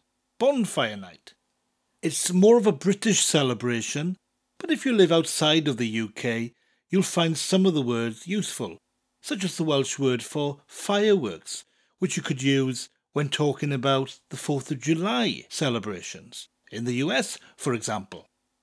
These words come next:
If you're interested in learning even more Welsh, I have another podcast out called Learn Welsh Podcast, which teaches beginners Welsh phrases and sentences,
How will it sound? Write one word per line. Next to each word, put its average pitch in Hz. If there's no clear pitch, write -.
If -
you're 160
interested 156
in 143
learning 139
even 131
more 226
Welsh, 120
I 127
have 139
another 165
podcast 143
out 147
called 135
Learn 151
Welsh 160
Podcast, 127
which 160
teaches 160
beginners 185
Welsh 156
phrases 165
and 139
sentences, 127